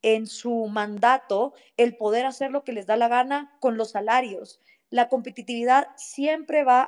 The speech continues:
a generar mayor eficiencia y mayor transparencia en el campo que sea. Entonces, cualquier alternativa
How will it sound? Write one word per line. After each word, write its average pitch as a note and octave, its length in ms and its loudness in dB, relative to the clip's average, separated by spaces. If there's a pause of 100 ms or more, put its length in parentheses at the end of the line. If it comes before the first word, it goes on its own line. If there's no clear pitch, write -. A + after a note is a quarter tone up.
a B3+ 80 -2
generar A3+ 680 0
mayor A3 360 -4
eficiencia C4 760 -6
y A#3+ 100 -4
mayor G#3+ 320 2
transparencia A#3 840 -2
en A#3 140 -6
el G#3 140 -14
campo A#3+ 340 0
que A3+ 80 -16
sea. C4 400 -2 (420)
Entonces, C#4 440 -6
cualquier C4+ 440 0
alternativa B3 880 0